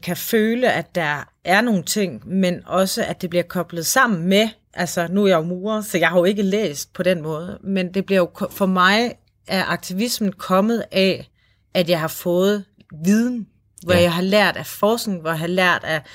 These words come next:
Speaker 1: øh, litteratur og så videre igennem samtaler med andre, for eksempel dig, Jen, som læser. Men, men jeg kan mærke, at aktivismen starter ufrivilligt på en eller anden måde,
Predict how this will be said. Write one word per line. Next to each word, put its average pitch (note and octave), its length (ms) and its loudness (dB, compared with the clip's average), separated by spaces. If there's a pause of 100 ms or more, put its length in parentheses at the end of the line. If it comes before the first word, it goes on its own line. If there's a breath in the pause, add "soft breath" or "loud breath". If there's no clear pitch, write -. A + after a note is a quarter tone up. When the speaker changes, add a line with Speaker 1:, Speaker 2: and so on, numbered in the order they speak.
(360 loud breath)
Speaker 1:
øh, D3+ 300 -2
litteratur F3 760 2
og D#3 160 2
så E3+ 100 -8
videre F3 300 2
igennem F3 340 -2 (100)
samtaler E3+ 680 -2
med D#3 240 -6
andre, F3 380 0
for - 120 -8
eksempel D#3 280 -2
dig, E3 300 2
Jen, E3 120 -6
som D3+ 160 -12
læser. G#3 360 2 (640 loud breath)
Men, G#3 320 0
men G3 180 2
jeg G3 160 2
kan G3+ 160 0
mærke, G#3 480 0 (200)
at F#3 280 -2 (380)
aktivismen G3 960 -2 (760)
starter - 640 2
ufrivilligt F3+ 800 0
på G3+ 80 0
en G3 80 4
eller A3 140 2
anden G3 160 2
måde, F3+ 380 0